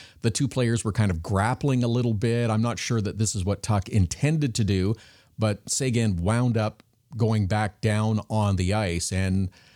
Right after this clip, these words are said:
I, I guess I'm saying I could, I could see both ways why it would have been and why it wasn't called.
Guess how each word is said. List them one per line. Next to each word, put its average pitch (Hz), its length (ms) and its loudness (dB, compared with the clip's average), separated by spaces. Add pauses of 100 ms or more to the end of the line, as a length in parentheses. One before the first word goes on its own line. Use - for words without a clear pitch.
(300)
I, - 80 -14 (460)
I 131 80 2
guess 175 340 0
I'm 135 200 0
saying 131 340 -2
I 110 140 0
could, 110 220 -4
I 104 120 0
could 98 160 -2
see 127 560 -2
both 120 480 -2
ways 98 380 0
why 104 220 0
it 104 140 -4
would 117 160 0
have 107 120 0
been 107 260 0
and 95 160 0
why 92 140 0
it 90 220 -2
wasn't 95 360 0
called. 78 400 -2